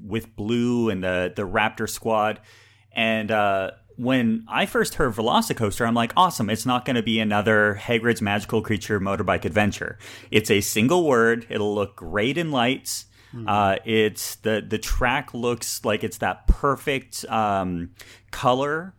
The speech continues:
Speaker 1: that will really blend in with, uh, with the concept that they're going for, which is probably gonna be through the trees, through the,
Speaker 2: Mm-hmm.
Speaker 1: through the, wait a second, doesn't that sound like Hagrid's? Um,
Speaker 2: Eh.
Speaker 1: last time I checked,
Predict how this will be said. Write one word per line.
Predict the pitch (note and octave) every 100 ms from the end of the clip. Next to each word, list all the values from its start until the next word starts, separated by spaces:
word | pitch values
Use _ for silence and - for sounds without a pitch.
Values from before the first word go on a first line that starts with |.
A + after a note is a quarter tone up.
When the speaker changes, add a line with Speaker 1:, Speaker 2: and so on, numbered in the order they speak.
| -
Speaker 1:
that | G2+ A#2+ A2 G#2
will | A2 G#2+ G2+
really | A2+ B2 B2 A#2+
blend | G#2+ G#2 A2+ A2 -
in | G#2+ A2+ C3+ E3+ D#3
with, | G#2+ G2+ G2+ -
uh, | G2 F#2+ F2+ F2 - - -
with | G#2 -
the | A2
concept | - A#2 A2 A2 A2
that | G#2+
they're | G#2
going | - F#3+ G3+
for, | C3 A#2+ A2
which | G#2
is | C#3
probably | - D3+ F3+ F3+
gonna | E3 C#3+
be | C3+ C3 C3
through | B2 - A2+ B2+ B2+
the | A#2 A2+
trees, | - - C#3 C3 C3 B2+ -
through | A#2+ A#2+ A2
the, | A#2 A2 G#2+ -
Speaker 2:
Mm-hmm. | - - - _ _ -
Speaker 1:
through | - C#3 B2+ A2+ A2 -
the, | B2 A2+ G#2 G2 _ -
wait | B2+ C#3+ B2+
a |
second, | - G2+ A#2 G2
doesn't | A2+ E3
that | D3+
sound | - A#2+
like | A#2 G#2
Hagrid's? | - F2 B2 D#3 - - _ _ _ _ _ -
Um, | G#2+ A2 G#2 G2+
Speaker 2:
Eh. | G2 A2 G#2+
Speaker 1:
last | C#3 E3
time | - F#3
I | D3+
checked, | A#2+ D3+ C#3 - -